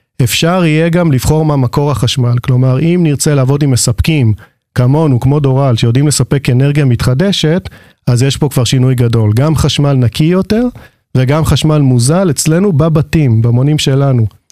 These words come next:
זה לא תהיה נחלתם רק של הלקוחות הגדולים,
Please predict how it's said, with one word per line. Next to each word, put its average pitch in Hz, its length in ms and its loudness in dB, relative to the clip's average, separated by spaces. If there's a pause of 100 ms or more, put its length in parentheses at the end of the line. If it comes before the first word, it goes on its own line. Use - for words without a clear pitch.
זה 123 80 0
לא 151 180 0
תהיה 175 160 0
נחלתם 143 560 0
רק 156 320 0
של 143 180 -2
הלקוחות 135 380 -2
הגדולים, 147 640 2